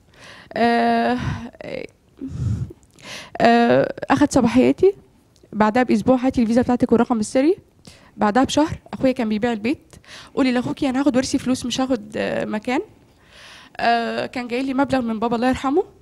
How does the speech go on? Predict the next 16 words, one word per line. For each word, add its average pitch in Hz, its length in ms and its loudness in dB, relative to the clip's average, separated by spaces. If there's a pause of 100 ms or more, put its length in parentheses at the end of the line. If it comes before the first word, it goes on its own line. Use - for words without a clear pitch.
(320)
"طيب 208 260 -4 (140)
خلي 262 200 -2
أخوكي 277 280 -2
يخلص 277 300 -2
الورق 294 220 2
عشان 262 240 -2
دي 277 140 2
هتبقى 247 240 -4
فلوس 262 200 0
الولادة". 233 440 0 (1080)
وكله: 247 460 0
"هاتي، 240 280 -4
هاتي". 339 200 -6 (760)
كان 214 120 -6
جاي 202 120 -2
لي 240 300 -2